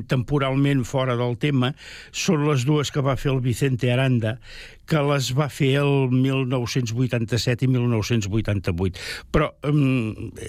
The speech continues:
o sigui, a partir de, de, de llavors venen seqüeles. Aquestes dues de l'Aranda, que són El Lute Camina o Revienta i El Lute dos Mañana Seré Libre, simplement,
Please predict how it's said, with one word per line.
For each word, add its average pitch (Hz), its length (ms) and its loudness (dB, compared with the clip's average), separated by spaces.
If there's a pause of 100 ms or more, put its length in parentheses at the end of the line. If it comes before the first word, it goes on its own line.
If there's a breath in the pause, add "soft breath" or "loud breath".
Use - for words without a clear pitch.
(140)
o - 180 -2
sigui, 175 240 2
a - 60 -4
partir 185 260 -2
de, 170 180 2
de, 143 280 0 (320)
de 127 340 0
llavors 160 320 0
venen 151 320 2
seqüeles. 104 720 -2 (300 loud breath)
Aquestes 151 580 0
dues 127 400 0
de 117 80 0
l'Aranda, 127 600 0 (600 loud breath)
que 131 100 -2
són 139 300 2 (140)
El 131 200 0
Lute 127 400 0
Camina 120 920 0
o 135 180 0
Revienta 120 640 0
i 117 160 0
El 120 160 2
Lute 123 320 0
dos 120 320 0
Mañana 113 400 0
Seré 123 240 -2
Libre, 120 380 0 (400 loud breath)
simplement, 151 800 2